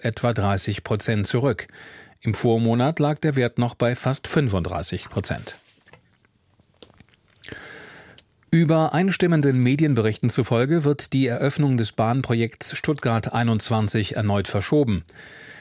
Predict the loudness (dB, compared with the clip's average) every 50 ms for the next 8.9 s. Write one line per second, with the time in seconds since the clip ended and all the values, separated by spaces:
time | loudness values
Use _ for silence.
0 | -20 -10 -4 -2 0 0 0 0 2 0 0 0 2 2 2 4 4 2 2 2
1 | 2 2 0 -2 -2 0 2 2 4 2 2 2 2 2 2 2 2 2 2 2
2 | 2 0 0 2 0 0 0 -2 0 0 2 2 2 2 2 0 0 0 0 -2
3 | -2 -2 -4 -2 -2 -2 0 0 0 2 2 2 2 2 2 4 2 2 0 0
4 | -2 -2 0 2 2 2 2 2 0 0 0 0 -2 -2 -2 -2 0 0 0 0
5 | -2 -6 -6 -4 -2 0 0 0 0 0 -2 -2 0 0 0 0 0 0 -2 -2
6 | 0 0 0 0 0 -2 -2 -2 -2 0 0 0 0 -2 -2 -2 -2 -2 0 0
7 | 0 -2 -2 -2 -2 -2 -2 -2 0 -2 -2 0 0 0 0 -2 -2 -2 -4 -2
8 | -2 0 0 0 0 0 -2 -2 -2 -2 -2 -2 -4 -4 -6 -8 -8 -14